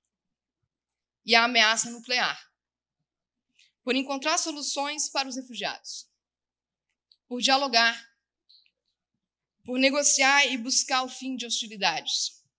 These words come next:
por desafiar a lógica da guerra e por combater a desinformação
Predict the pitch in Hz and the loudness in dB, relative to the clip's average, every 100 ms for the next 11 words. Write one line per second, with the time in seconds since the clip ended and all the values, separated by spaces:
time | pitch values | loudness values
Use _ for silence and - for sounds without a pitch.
0 | _ _ _ _ _ _ _ _ _ _ | _ _ _ _ _ _ _ _ _ _
1 | - 262 - 247 - 226 190 156 139 - | -10 -6 0 0 0 -2 2 2 0 -10
2 | _ 196 202 202 214 202 - 220 214 190 | _ -8 -2 0 0 -2 -10 -12 -10 -8
3 | 120 143 _ _ _ _ _ _ _ _ | -10 -10 _ _ _ _ _ _ _ _
4 | _ _ _ _ - 226 233 240 226 226 | _ _ _ _ -16 -14 -12 -10 -6 -4
5 | 226 202 185 185 190 202 214 - 247 262 | -4 -8 -10 -10 -14 -16 -10 -8 -8 -12